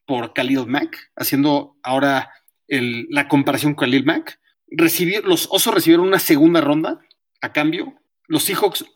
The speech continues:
están recibiendo una cuarta ronda. ¿Qué, qué, qué nos puedes decir, número uno, de, de este trade? ¿Quién es el ganador, los Jets o los Seahawks? Y dos, ¿cómo, cómo se ve la directiva de los Osos de Chicago habiendo creado un trade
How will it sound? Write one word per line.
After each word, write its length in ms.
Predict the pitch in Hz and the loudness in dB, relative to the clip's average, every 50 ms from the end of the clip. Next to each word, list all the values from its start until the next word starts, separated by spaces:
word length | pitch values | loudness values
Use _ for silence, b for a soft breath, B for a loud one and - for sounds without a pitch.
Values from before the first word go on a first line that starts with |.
| _ _ _ _ 180 170 | _ _ _ _ -14 -10
están 260 | - 165 - 185 190 | -8 -4 -2 -2 0
recibiendo 320 | 208 190 - 175 175 185 185 | 0 2 2 2 2 2 2
una 300 | 190 196 180 - - - | 0 0 -2 -4 -6 -2
cuarta 400 | - 156 160 160 - - 330 269 | 2 4 4 4 2 0 -2 -2
ronda. 360 | 262 269 277 - 330 320 - _ _ _ _ _ _ _ _ | -2 -2 -2 -2 -4 -6 -8 _ _ _ _ _ _ _ _
¿Qué, 280 | - 269 - - - - | -6 -6 -6 -6 -10 -8
qué, 240 | - 247 247 - - | -6 -6 -6 -6 -6
qué 120 | - 277 | -2 2
nos 160 | 311 320 - - | 2 2 2 2
puedes 320 | - 233 226 247 247 190 | -2 -6 -4 -4 -4 -2
decir, 340 | 175 - - 175 190 170 196 | -2 -2 0 0 0 0 0
número 320 | 214 233 254 277 247 185 | -2 -2 -2 0 2 6
uno, 380 | 165 170 175 170 156 127 - - - | 6 6 6 6 4 2 0 -6 -10
de, 300 | 143 143 143 147 - - | -4 -2 -2 -2 -2 -2
de 100 | 147 175 | -2 0
este 240 | 208 - - - 170 | 0 0 -2 -6 -8
trade? 340 | 160 - 170 160 160 160 - | -6 0 0 2 2 0 -2
¿Quién 200 | - - 240 247 | -4 -6 -4 -2
es 120 | 262 - - | -2 -2 0
el 120 | 185 165 | 0 0
ganador, 440 | 147 143 135 135 131 139 135 127 123 143 | 0 0 -2 -4 -4 -6 -8 -8 -8 -8
los 100 | 151 147 | -8 -4
Jets 300 | - 208 247 - - - | -2 -2 -2 -2 -4 -6
o 40 | - | -6
los 140 | - - | -4 -4
Seahawks? 400 | - 165 160 - 135 104 - B B B B B B - | -4 -6 -6 -6 -6 -6 -8 B B B B B B -10
Y 120 | 170 165 | -8 -4
dos, 400 | 143 160 214 190 170 - - b b b b b b b _ _ | 0 2 2 2 2 -2 -8 b b b b b b b _ _
¿cómo, 280 | - 226 254 - - - | 0 0 0 0 -2 -6
cómo 240 | - 262 285 330 | -2 2 4 4
se 220 | - - 202 160 160 | 4 4 4 2 4
ve 180 | 170 170 180 | 4 2 2
la 160 | 190 196 185 170 | 2 0 0 2
directiva 840 | 156 165 151 156 143 - - _ - 180 170 151 123 107 - - _ _ _ _ _ - | 4 4 4 2 0 -4 -6 _ -2 0 0 0 0 -2 -8 -12 _ _ _ _ _ -6
de 140 | 143 143 147 | -2 0 2
los 280 | 143 147 151 - - - | 2 2 0 -2 -6 -8
Osos 280 | - 185 175 - 208 160 | -8 -6 -6 -6 -2 -2
de 120 | 165 - | -2 -2
Chicago 560 | - - 131 - 165 175 180 214 247 302 - _ _ _ _ _ _ - | -2 -6 -6 -4 -4 -2 -2 -4 -6 -8 -10 _ _ _ _ _ _ -4
habiendo 800 | 151 151 143 160 170 180 185 190 180 180 196 196 196 190 - - - _ _ _ _ _ _ | -2 -2 0 2 2 0 0 0 0 2 2 2 2 0 -4 -12 -20 _ _ _ _ _ _
creado 640 | - 151 147 160 165 165 165 165 170 175 175 170 - | 0 2 4 4 4 4 4 4 2 2 0 -2 2
un 280 | 196 175 170 170 165 - | 4 6 6 6 4 2
trade 380 | - 175 170 180 208 202 - | 2 4 4 4 2 0 -6